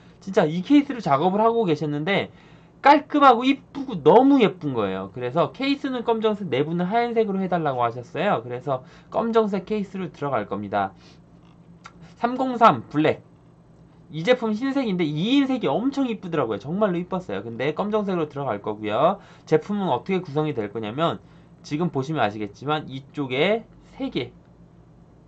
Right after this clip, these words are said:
여기에 쿨러가 세 개가 들어가고요. 아래에 쿨러가 또 세 개가 들어가고 뒤쪽에 쿨러가 하나가 들어가요.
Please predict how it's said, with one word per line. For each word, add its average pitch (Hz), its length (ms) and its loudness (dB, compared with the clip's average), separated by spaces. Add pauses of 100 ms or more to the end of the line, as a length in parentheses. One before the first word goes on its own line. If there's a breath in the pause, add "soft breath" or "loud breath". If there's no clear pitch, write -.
(300)
여기에 131 580 -4
쿨러가 220 360 2
세 214 200 -4
개가 220 200 -4
들어가고요. 127 560 -4
아래에 139 440 4
쿨러가 151 400 -4
또 139 80 -10
세 160 140 -12
개가 170 260 -6
들어가고 113 540 -4 (340 loud breath)
뒤쪽에 - 420 -6
쿨러가 185 340 -4
하나가 165 380 -2
들어가요. 98 500 -6